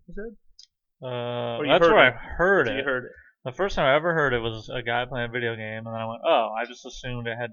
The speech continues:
Speaker 2: to do with, like, money, 'cause in the
Speaker 1: Yeah.
Speaker 2: game, you get money," and he was like, "Got a bunch of stuff." And was like, "Stonks," and I was like, "Oh." And then when I heard the stock thing, I was like, "Oh, so it is money." And I was like, "What does it mean?" So I looked it up, and then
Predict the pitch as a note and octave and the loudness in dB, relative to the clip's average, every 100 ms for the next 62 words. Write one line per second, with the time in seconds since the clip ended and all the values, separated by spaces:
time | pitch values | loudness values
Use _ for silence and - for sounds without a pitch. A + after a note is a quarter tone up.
0 | - A#2+ A#2+ A#2 A#2 A#2 A2 - A#2+ A2+ | -12 -12 -10 -10 -10 -12 -14 -16 -10 -8
1 | B2+ A2 G#2+ - A2 A2+ A2 A2 B2 A2 | -8 -8 -14 -16 -14 -14 -10 -6 -4 -4
2 | A2+ - _ _ _ A#2 A2+ A#2 A2+ B2+ | -10 -14 _ _ _ -14 -8 -6 -2 -2
3 | B2 A2 A#2 A#2 A2+ A2+ A2 A2+ A2 _ | -2 -4 -8 -12 -12 -12 -10 -8 -10 _
4 | _ _ A#2 A2+ A#2 - C3+ B2 A#2 B2 | _ _ -10 -8 -10 -8 -8 -8 -12 -12
5 | - - B2+ B2 A#2+ B2+ - A#2+ B2 A#2+ | -12 -8 -6 -4 -8 -12 -14 -12 -10 -8
6 | C3 F#3+ G#2 _ _ _ _ - B2 B2 | -2 0 -2 _ _ _ _ -12 -4 -2
7 | B2+ B2 A#2+ B2 C3 C3 A#2 - D#3 C#3 | 0 0 0 0 0 -4 -4 0 0 0
8 | C3 B2 A#2 C3+ - C#3+ B2+ D3 G#3 B2 | -4 -4 -6 -2 0 0 -2 -2 -2 -2
9 | A2+ G#2+ G2+ C3 C#3 C3 G3+ E4 D4 C#3 | -4 -6 -8 -6 -4 0 0 0 -4 -4
10 | C3 C#3+ G#2+ G2+ C3 B2+ E3 D3 D3+ C#3 | -4 -4 -6 -8 -4 -2 -2 0 2 2
11 | C3+ B2 A#2+ | 0 -2 -2